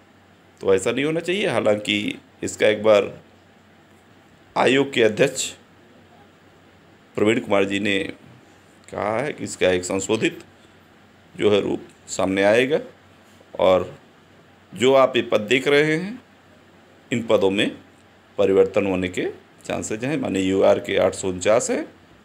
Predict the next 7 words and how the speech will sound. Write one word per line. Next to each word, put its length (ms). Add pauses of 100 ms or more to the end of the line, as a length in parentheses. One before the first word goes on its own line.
(100)
ईडब्ल्यूएस 580
के, 100
ओबीसी 460
के, 120 (880)
तो 60
इसकी 240
पूरी 340